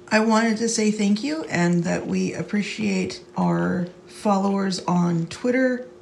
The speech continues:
and YouTube and Instagram, and we appreciate your suggestions. I also appreciate that almost all of them have been things to punish Will with rather than me. So thank you again.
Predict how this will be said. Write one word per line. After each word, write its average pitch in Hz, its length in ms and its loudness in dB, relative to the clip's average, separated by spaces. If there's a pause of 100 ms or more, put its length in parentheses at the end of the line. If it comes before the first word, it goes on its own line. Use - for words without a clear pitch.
and 151 360 -4 (200)
YouTube 214 640 0 (260)
and 143 460 -4 (380)
Instagram, 202 880 0 (440)
and 160 100 -2
we 165 120 4
appreciate 269 540 0
your 247 160 0
suggestions. 247 880 -2 (680)
I 190 60 0
also 226 480 4 (160)
appreciate 220 640 2
that 190 220 -4 (100)
almost 214 360 4
all 220 220 2
of 208 60 0
them 214 160 2
have 185 240 0
been 202 180 2
things 208 560 2 (280)
to - 120 -2
punish 190 380 2
Will 202 260 2
with 175 500 2 (600)
rather 190 400 6
than 170 260 2
me. 180 280 4 (680)
So - 240 4
thank 196 340 4
you 202 140 6
again. 185 480 2